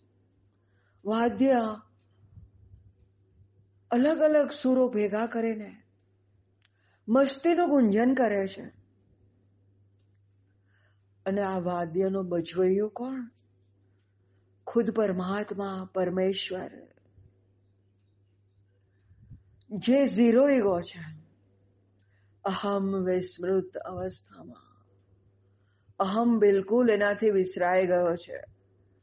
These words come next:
ને ઝીરો ઈગો માત્ર પરાત્પર જ હોઈ શકે, અન્ય કોઈ નહીં. અહમ વિસ્મૃત અવસ્થામાં જ્યારે અહમ એકદમ વિસરાઈ ગયો છે,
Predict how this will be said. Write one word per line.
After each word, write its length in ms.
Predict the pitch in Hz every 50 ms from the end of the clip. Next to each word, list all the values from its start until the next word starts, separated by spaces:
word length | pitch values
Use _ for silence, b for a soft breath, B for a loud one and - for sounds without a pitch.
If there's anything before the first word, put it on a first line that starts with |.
| _ _ _ _ _ _ _ _ -
ને 100 | 240 247
ઝીરો 400 | - - 208 202 196 202 233 240
ઈગો 560 | 226 214 196 180 185 196 190 185 180 180 - _ _ _ _ _ _ _ _ _ _ _ _ _ _ _ _ -
માત્ર 460 | 185 196 190 190 - - 208 208 202
પરાત્પર 680 | 202 208 190 185 185 180 180 - - - 185 190 208
જ 120 | 208 - 185
હોઈ 220 | 185 190 180 175
શકે, 640 | - - - - - - _ - - - _ _ _ _ _ _ _ _ _ _ _ _ - -
અન્ય 300 | 196 190 185 196 208 208
કોઈ 300 | - 202 202 202 202 202
નહીં. 340 | - 277 240 240 262 - _ _ _ _ _ _ _ _ _ _ _ _ _ _ _ _ b b b b b b b b
અહમ 400 | - 254 262 294 339 349 339 339 320 302
વિસ્મૃત 460 | 269 226 - - 214 202 196 196 185
અવસ્થામાં 800 | 185 175 170 175 170 - - - - 131 131 - - - - _ _ _ _ _ _ _ _ _ _ _ _ -
જ્યારે 720 | 170 156 180 190 196 185 185 185 185 180 180 170 - - - _ _ _ _ _ _ _ _ _ _ _ _ _ _ _ _ _ _ _ _ -
અહમ 460 | - 190 196 196 208 202 202 196 185 - - -
એકદમ 720 | - 226 226 226 226 - - - 196 196 254 285 302 302 269
વિસરાઈ 500 | 247 220 220 226 - 208 202 196 190 180
ગયો 320 | 175 185 180 170 165 165
છે, 420 | 165 - - - 110 - - -